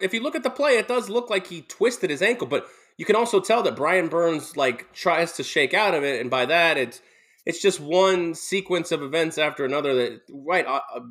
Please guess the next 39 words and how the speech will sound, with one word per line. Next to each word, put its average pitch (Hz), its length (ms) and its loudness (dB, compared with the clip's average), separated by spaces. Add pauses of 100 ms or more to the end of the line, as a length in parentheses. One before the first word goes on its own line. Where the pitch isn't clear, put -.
visibly 180 360 4
doesn't 151 360 -4
look 147 340 -6
great. 170 460 2
But 151 160 -2 (520)
I 233 140 2
have 190 160 2
no 190 160 2
problem 196 400 2
with 160 120 -4
the 151 60 -10
fact 170 360 2
that 147 220 -2 (440)
whether 151 240 0
he 160 120 -2
either 165 200 0
has 175 300 0
the 185 80 2
ball 202 260 2
or 147 140 0
is 127 80 0
heading 180 300 2
to 151 60 -8
get 196 220 2
the - 80 -4
ball, 120 420 0
I'm 180 140 -2
gonna 196 140 0
do 160 120 0
everything 170 300 0
in 156 60 -4
my 143 100 0
power 175 320 0
to 127 80 -2
stop - 380 -2 (100)
him, 107 240 -8
short 165 300 0
of, 127 200 0
like, 127 280 0